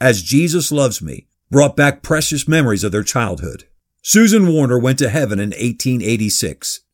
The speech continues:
Anna went to heaven in nineteen fifteen. They're both buried in the West Point Cemetery, which overlooks the Hudson River and Constitution Island.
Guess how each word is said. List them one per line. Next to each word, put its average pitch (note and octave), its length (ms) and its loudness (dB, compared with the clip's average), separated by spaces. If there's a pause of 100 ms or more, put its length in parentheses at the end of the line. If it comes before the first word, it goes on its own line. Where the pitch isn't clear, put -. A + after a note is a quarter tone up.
Anna D#3 260 4
went A2 200 -2
to G#2 100 -4
heaven A#2+ 260 0
in G#2 100 -2
nineteen A#2+ 440 -2
fifteen. G#2+ 580 -8 (360)
They're D3+ 120 4
both F3 280 4
buried D#3 300 2
in A#2+ 60 0
the A#2+ 80 0
West C3+ 280 0
Point C#3 240 0
Cemetery, F#2+ 720 -4 (120)
which B2+ 200 0
overlooks D3 500 2
the B2 120 -4
Hudson B2 360 -6
River A2 360 0 (180)
and B2+ 220 -2
Constitution A2+ 680 -6
Island. E2+ 400 -10